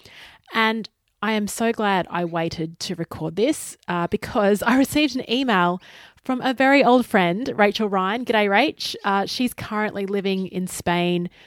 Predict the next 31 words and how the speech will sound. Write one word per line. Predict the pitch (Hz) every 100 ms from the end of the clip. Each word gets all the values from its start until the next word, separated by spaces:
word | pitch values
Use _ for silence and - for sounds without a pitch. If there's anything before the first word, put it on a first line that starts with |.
| - _ _
with | 196 185
her | 185 165
beautiful | 202 220 214 233
family. | 196 170 170 214 339 - - - - -
Uh, | 233 240
now, | 226 254
Rach | 294 311 285
and |
I | 254 240 233
are | - 190
mates | 196 202 190 -
on | 196 180
Instagram. | 190 - 196 190 190 185 185 185 180 _
We | - 214 214 208 202 190
went | 202 165
to |
the | 196
same | 185 175
high | 180 - 220
school | 214 - 214 196
and | 185
played | - 170 170
netball | 170 180 170
together. | 185 180 180 180 180 - _ _ _ - - -
So | - 254
Rach | 285 285
sent | -
me | 262
an | 233
email | 269 269 196
that | 185